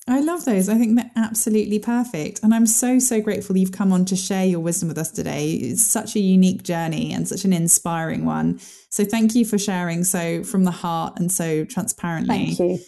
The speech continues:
Speaker 1: Um, if people are interested to learn how they can find out more about you, how they can work with you, where, where would they find you?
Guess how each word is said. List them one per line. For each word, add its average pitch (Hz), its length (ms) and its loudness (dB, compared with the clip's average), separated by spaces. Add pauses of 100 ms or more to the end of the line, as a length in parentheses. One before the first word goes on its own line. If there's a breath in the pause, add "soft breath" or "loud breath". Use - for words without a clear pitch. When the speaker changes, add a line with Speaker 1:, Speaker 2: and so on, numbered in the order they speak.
(300 loud breath)
Speaker 1:
Um, 180 520 0 (220)
if 254 180 2
people 330 260 2
are 320 80 0
interested 277 460 2
to 240 60 6
learn 226 200 4
how 226 360 2
they 214 160 4
can 208 340 4
find 208 280 2
out 202 140 -2
more 202 220 4
about 196 320 -2
you, 202 180 4
how 190 200 4
they 196 120 2
can 196 200 2
work 190 180 2
with 185 120 2
you, 190 180 4
where, 240 260 4
where 247 220 2
would 254 80 0
they 214 120 2
find 185 340 0
you? 160 240 -2